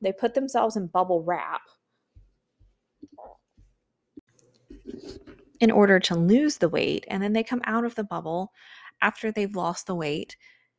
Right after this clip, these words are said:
and aren't able to maintain it. They aren't able to sustain the weight loss, and then they ultimately wind up rebounding,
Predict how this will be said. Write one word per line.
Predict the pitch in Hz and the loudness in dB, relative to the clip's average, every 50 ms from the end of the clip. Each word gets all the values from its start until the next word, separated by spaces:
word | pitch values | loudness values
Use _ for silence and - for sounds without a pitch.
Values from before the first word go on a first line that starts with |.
| _ _ _ _ _ _ _ _ _ _ _ - | _ _ _ _ _ _ _ _ _ _ _ -2
and | 202 196 - - | 0 0 2 2
aren't | - 190 190 - - | 2 2 2 0 0
able | 185 180 175 180 175 175 170 | -2 0 0 2 2 2 0
to | - - - | -2 -6 -6
maintain | 165 156 147 147 - - - - | -4 -4 -6 -6 -8 -10 -8 -8
it. | - - - - | -8 -8 -8 -8
They | 190 - - | -8 -4 0
aren't | 170 180 180 - | 2 2 2 2
able | 185 185 185 180 180 180 | 0 0 2 2 0 0
to | - - 175 | -2 -6 -8
sustain | - - 170 - - 175 170 170 | -8 -8 -8 -6 -6 -4 -4 -4
the | 170 170 | -4 -2
weight | 160 156 - - | -2 -2 -2 -2
loss, | 160 170 220 311 320 - - | 0 0 0 0 -2 -6 -6
and | - 196 185 | -4 -2 -2
then | 185 180 | -2 -2
they | 180 180 - - | -2 -2 -2 -2
ultimately | 170 170 175 - 185 180 - - 185 175 170 | -4 -4 -4 -4 -6 -6 -6 -6 -6 -6 -6
wind | 175 170 160 160 160 165 | -6 -6 -6 -6 -4 -4
up | 165 - - | -4 -6 -6
rebounding, | - 170 190 247 277 226 185 151 151 - - 160 160 185 202 233 | -6 -2 -2 0 0 2 0 0 0 -2 -4 -4 -4 -2 -4 -4